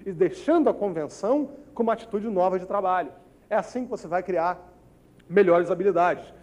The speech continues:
Mas você pode construir esse negócio mesmo antes da habilidade, contanto que você acredite e contanto que você queira muito. Chegar a diamante não é nada demais.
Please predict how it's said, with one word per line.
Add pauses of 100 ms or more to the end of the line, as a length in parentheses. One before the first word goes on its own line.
(100)
Mas
você
pode
construir
esse
negócio
mesmo
antes
da
habilidade, (280)
contanto
que
você
acredite
e
contanto
que
você
queira
muito. (680)
Chegar
a
diamante
não
é
nada
demais.